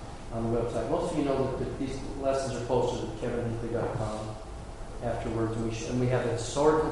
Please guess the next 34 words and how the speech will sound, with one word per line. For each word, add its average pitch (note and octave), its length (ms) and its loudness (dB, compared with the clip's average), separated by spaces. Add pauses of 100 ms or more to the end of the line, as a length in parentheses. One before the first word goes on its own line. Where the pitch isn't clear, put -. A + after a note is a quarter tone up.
thing, C3+ 380 2 (480)
and B2+ 160 2
then C3+ 140 4
the C3+ 160 2
PowerPoint, B2 760 4 (360)
and A#2 160 0
then A#2+ 500 2
the, A2+ 160 2
uh, G2+ 240 0 (1200)
uh, G2+ 260 -4 (100)
M B2+ 120 0
P B2+ 280 -2
three, A2+ 240 -2 (400)
the, G#2+ 100 -4 (260)
the A2 160 -2
audio G#2+ 340 -2
to - 420 -8 (100)
that. - 160 -8 (320)
And G#2+ 100 -6
since B2+ 200 -2
I C3+ 60 6
didn't B2 300 4
record A#2+ 260 4
on G#2+ 380 2 (220)
Monday, B2 460 4
you C3 80 0
guys B2 180 2
are A2+ 60 0
getting A2 320 0
to A2 80 -2
hear A2 100 -2
the G#2 220 -4
audio. F#2+ 300 -4 (1800)
Anyway, D#3 280 6